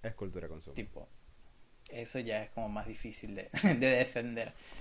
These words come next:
Speaker 2: Pero en ese sentido creo que también viene mucho la cuestión de qué tanto le vas a dar el uso. Tipo, si tú me dices que te vas a comprar unos auriculares de quinientos dólares,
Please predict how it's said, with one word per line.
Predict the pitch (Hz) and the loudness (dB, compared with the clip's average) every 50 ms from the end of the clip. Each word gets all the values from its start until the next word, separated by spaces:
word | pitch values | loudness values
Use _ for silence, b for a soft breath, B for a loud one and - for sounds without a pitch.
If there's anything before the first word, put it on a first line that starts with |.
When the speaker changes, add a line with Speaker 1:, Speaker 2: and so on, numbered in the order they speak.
| B B B B B B B B - - - - - - - - | B B B B B B B B -12 -16 -20 -18 -14 -14 -6 0
Speaker 2:
Pero | - 156 160 160 156 160 - | 2 4 4 4 2 2 2
en | 175 170 175 | 0 2 2
ese | 180 170 - 214 | 2 2 4 4
sentido | - 220 214 - - 233 240 220 - - | 4 4 2 0 0 2 2 2 2 4
creo | 185 185 202 202 | 4 4 4 4
que | - 165 | 2 -2
también | 156 - 156 143 143 139 147 143 143 | 0 2 2 4 4 4 4 4 6
viene | 147 151 156 156 156 | 6 6 6 6 4
mucho | 151 151 156 151 - - 160 | 2 2 0 0 2 4 4
la | 147 135 - | 4 4 4
cuestión | 131 - - - 135 143 143 | 0 -2 0 2 2 4 4
de | 147 135 - | 2 2 0
qué | - - 135 | 0 0 0
tanto | 123 - - 143 147 143 143 - 143 | 2 4 4 4 4 4 2 2 4
le | 139 127 120 | 4 6 6
vas | 117 - 117 123 | 6 4 4 4
a | 123 | 4
dar | 127 123 | 4 4
el | 123 117 117 | 4 2 0
uso. | 117 117 - - - - - - - - - - - - - | -2 -4 -6 -8 -8 -8 -12 -14 -16 -18 -16 -14 -14 -8 -2
Tipo, | - 143 135 139 131 | 0 0 2 2 2
si | - 135 120 | 2 2 0
tú | - 127 | 0 0
me | 131 139 | 2 2
dices | 156 160 147 - 165 151 | 2 4 4 2 2 2
que | - - 147 139 131 127 131 131 131 - | 2 2 4 4 6 4 4 2 0 2
te | - 123 | 2 2
vas | 123 | 4
a | 127 127 - | 4 2 2
comprar | 139 139 135 147 143 143 139 139 | 0 0 4 6 8 8 8 6
unos | 135 135 135 123 | 2 2 2 2
auriculares | 131 131 131 127 - - 127 127 135 139 131 120 110 110 | 2 2 2 0 -2 0 2 6 6 6 6 6 2 0
de | 110 107 104 104 104 107 - - - - - - | -2 -2 -2 -4 -4 -6 -8 -12 -14 -14 -12 -8
quinientos | - - 123 127 131 135 131 139 135 - 147 139 135 | -4 -2 0 2 4 4 4 4 4 6 6 6 8
dólares, | 147 151 147 143 131 120 120 117 113 | 8 8 8 8 8 6 4 2 0